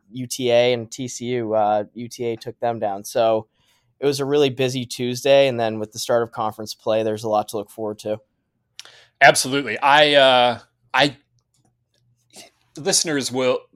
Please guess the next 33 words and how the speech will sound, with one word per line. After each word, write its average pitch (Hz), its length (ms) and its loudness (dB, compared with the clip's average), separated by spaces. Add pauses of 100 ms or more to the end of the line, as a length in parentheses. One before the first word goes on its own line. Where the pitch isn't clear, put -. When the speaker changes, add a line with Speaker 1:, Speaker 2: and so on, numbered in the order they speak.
(100)
Speaker 2:
lo-, 156 160 2
longtime 160 380 4
listeners 123 400 -2
will 123 100 -2
know 117 240 0
that 104 140 -4
I 107 520 2 (240)
don't 107 300 -8
put 120 160 -6
a 104 60 -2
whole 113 160 -4
lot 104 160 0
of - 80 -14
stock 104 500 -4
in 127 200 -12
midweek 131 360 -10
baseball 131 380 -2
games 131 360 -8
when 98 120 -14
it 92 120 -20
comes - 220 -12
to 90 120 -20
rankings 107 600 -8
and, 104 180 -12 (480)
and 117 160 2
the 110 60 0
like. 107 300 0
Weird 101 280 -12
things 104 220 -6
happen, 98 480 -6
and 87 220 -20 (240)
coaches 104 320 -10
clearly 98 480 -10